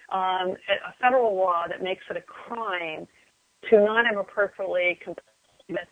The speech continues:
the Federal Bank Secrecy Act, um, which is the one that says you need to register as a money service business if you're, if you are in fact a money service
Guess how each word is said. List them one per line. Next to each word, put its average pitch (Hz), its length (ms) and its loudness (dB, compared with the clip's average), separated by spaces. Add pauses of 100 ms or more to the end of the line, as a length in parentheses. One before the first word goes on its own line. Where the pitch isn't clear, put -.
the 185 140 -12
Federal 180 240 -4
Bank 165 240 -10 (120)
Secrecy 233 480 0
Act, - 400 -8 (1080)
um, 180 260 -2
which 180 180 -4
is 180 140 -4
the 190 60 -4
one 185 180 0
that 170 100 -4 (100)
says 185 180 -4
you 185 80 -2
need 175 160 0
to 175 80 -12
register 170 560 -8 (240)
as 170 80 -8 (100)
a 170 60 -2
money 170 280 -6
service 165 240 -10 (100)
business 190 380 -4 (120)
if - 120 -16
you're, 180 120 -8 (200)
if 190 220 -4
you 180 140 0
are 165 180 -4
in 165 100 -8
fact 165 260 -8
a 175 40 -8
money 165 260 -8
service 165 260 -14